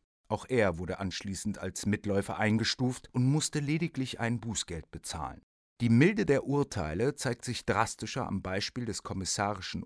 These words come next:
Oberbürgermeisters von Erlangen, Doktor Herbert Ohly, der seit neunzehnhundertvierundvierzig im Amt gewesen war. Dorothea Rettich erklärt hierzu:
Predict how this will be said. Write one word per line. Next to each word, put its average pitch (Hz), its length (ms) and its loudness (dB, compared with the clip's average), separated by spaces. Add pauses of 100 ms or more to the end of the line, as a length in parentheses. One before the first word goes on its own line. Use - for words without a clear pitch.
Oberbürgermeisters 92 1120 -2
von 90 220 -6
Erlangen, 104 580 0
Doktor 95 320 -2
Herbert 92 640 -6
Ohly, 120 580 0
der 113 140 6
seit 120 240 6
neunzehnhundertvierundvierzig 131 1300 0
im 113 120 -4
Amt 139 280 -6
gewesen 90 420 -4
war. 82 240 -4 (380)
Dorothea 95 540 -2
Rettich 95 440 -4
erklärt 92 400 -2
hierzu: 120 520 -6